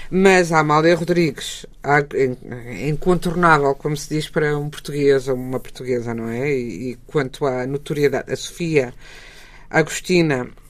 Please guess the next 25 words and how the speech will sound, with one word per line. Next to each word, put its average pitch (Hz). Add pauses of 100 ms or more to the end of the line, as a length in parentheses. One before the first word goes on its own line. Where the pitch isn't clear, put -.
(120)
eh, 135
e 156
depois 175
há 185
outra 175
coisa 156
que -
me 147
disseram: 165
é, 147
há 147
muito 175
mais 156
escritoras 175
do 170
que 185
outras 170 (540)
artes, 151
mas 131
também 165
há 170
artistas 156
plásticas 165
diversas, 131
cientistas. 151